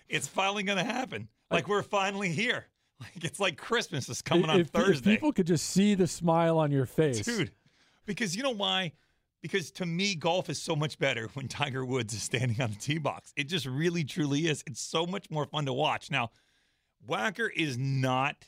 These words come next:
Speaker 1: a huge, massive Tiger fan like I am and like Brian Golf is. We are both huge, massive Tiger fans.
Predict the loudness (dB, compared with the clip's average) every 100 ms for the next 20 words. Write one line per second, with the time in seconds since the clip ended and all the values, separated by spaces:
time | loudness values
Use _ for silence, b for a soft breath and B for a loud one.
0 | _ -10 -8 -8 -6 -2 -2 0 0 0
1 | -2 -8 -4 -4 -4 -6 -6 -6 -8 -4
2 | -2 -2 -2 -4 -6 -4 -4 -2 -4 -4
3 | -2 -2 0 0 0 -6 -10 -4 -2 0
4 | -2 -2 -6 -6 -2 -4 -4 -8 -6 -6
5 | -6 -6 -6 -6 -8